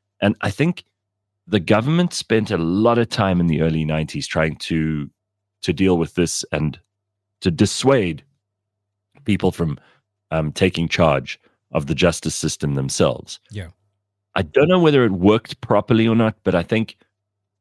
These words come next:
Speaker 1: it, it did get better for a long while. And then the xenophobic violence broke out, so that, again, brought it back into sharp focus. And now you do see,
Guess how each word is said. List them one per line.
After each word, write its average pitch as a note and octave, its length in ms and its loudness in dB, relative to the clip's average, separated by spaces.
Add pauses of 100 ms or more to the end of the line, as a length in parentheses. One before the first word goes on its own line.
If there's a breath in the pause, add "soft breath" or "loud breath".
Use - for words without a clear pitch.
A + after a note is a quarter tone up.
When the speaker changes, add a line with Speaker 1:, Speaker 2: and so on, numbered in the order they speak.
Speaker 1:
it, - 140 -4 (140)
it A#2 180 0
did C3 200 2
get C#3 240 0
better G2+ 220 4
for D#2+ 220 0
a D#2+ 60 2
long D#2 260 2
while. C2+ 460 -2 (160)
And F2+ 180 0
then F#2 320 0 (540)
the E2+ 60 2
xenophobic F2 600 2 (100)
violence F#2 440 0
broke F2+ 340 0
out, E2 220 0
so D2+ 100 -2
that, D#2+ 220 -4 (840)
again, D2+ 340 0
brought E2 220 2
it D2 140 -6
back D#2 240 -2
into C#2+ 280 -6
sharp - 360 -2
focus. B2 480 0 (840 soft breath)
And F#2+ 160 2
now A2+ 160 4
you G#2+ 200 0
do A#2 240 2
see, C#2+ 540 -4